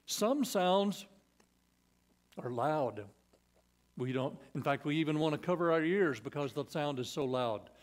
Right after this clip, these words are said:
And we may know immediately what it is. Some sounds are soft, so soft that we have to be very quiet to listen to.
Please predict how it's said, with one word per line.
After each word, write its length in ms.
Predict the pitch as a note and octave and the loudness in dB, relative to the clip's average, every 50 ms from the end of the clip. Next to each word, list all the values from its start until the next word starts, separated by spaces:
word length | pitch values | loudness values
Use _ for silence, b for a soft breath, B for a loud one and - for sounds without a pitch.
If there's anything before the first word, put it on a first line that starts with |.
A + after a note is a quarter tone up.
| B B B B B B | B B B B B B
And 160 | - B2 A#2+ | -8 -6 -4
we 140 | A#2+ C3 C#3+ | -2 -2 -2
may 240 | D3 C#3+ D3 D#3+ D#3+ | 0 0 0 0 0
know 220 | D3+ D#3+ F3 F3 | 2 2 2 2
immediately 520 | E3 D#3+ D#3 E3 F#3 E3+ F3+ F#3 F#3 F3+ F3 | 2 2 0 -2 0 0 0 0 2 0 2
what 220 | E3+ F#3+ F#3+ G#3 | 2 0 0 0
it 100 | G#3+ F#3+ | -2 -4
is. 400 | A3 A#3+ A#3+ A#3 D#3+ B2 - - B B B B B B | -4 -4 -4 -4 -6 -8 -12 -18 B B B B B B
Some 420 | - - - C#3+ D#3 D#3+ D#3+ D#3 C#3+ | -8 -4 -2 0 0 0 0 -2 -2
sounds 640 | - - E3 D#3 D#3+ D#3+ E3 E3 E3 D#3+ C#3+ B2 | -4 -4 -4 -2 0 0 0 -2 -2 -4 -4 -4
are 100 | C#3 C3+ | -4 -4
soft, 680 | - - - - - F3 F3+ E3 C3+ G#2+ - - - - _ | -2 -4 -4 -2 -2 0 0 0 -2 -4 -6 -10 -18 -20 _
so 380 | - - - - - C#3+ D3+ D#3+ | -10 -8 -8 -6 -4 -4 -4 -4
soft 580 | C3+ - - - F3 F3 D#3+ C3 A2 - - B B B B B B _ | -4 -4 -4 -2 -2 0 0 -2 -4 -6 -12 B B B B B B _
that 100 | F#3 - | -10 -8
we 180 | D3 B2+ A#2+ | -6 -4 -4
have 180 | A#2+ B2+ B2+ B2+ | -2 -2 -4 -4
to 60 | B2+ C#3 | -6 -8
be 140 | B2 A#2+ | -8 -8
very 380 | A2 G2+ A2 B2 C3 C#3+ C#3+ C3+ | -8 -6 -6 -6 -4 -4 -6 -8
quiet 500 | D3 - - D#3+ F3 F#3 D3+ C#3 - - - _ - | -10 -12 -12 -10 -10 -8 -10 -10 -12 -18 -20 _ -10
to 80 | - | -8
listen 440 | B2 A2+ A2+ B2+ A#2+ - C3+ A#2 G#2 G2+ | -6 -4 -4 -6 -6 -6 -8 -8 -10 -10
to. 260 | - A#2+ B2+ A#2 | -10 -10 -10 -12